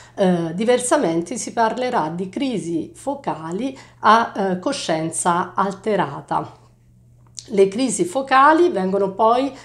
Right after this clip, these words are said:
suddivise in crisi focali motorie e non motorie,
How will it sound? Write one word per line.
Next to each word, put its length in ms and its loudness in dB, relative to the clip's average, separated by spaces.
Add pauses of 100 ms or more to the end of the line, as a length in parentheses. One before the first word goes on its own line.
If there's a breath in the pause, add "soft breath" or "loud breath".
(120 loud breath)
suddivise 1000 -2
in 580 0
crisi 400 -2
focali 680 0
motorie 960 0
e 80 -6
non 220 0
motorie, 640 -4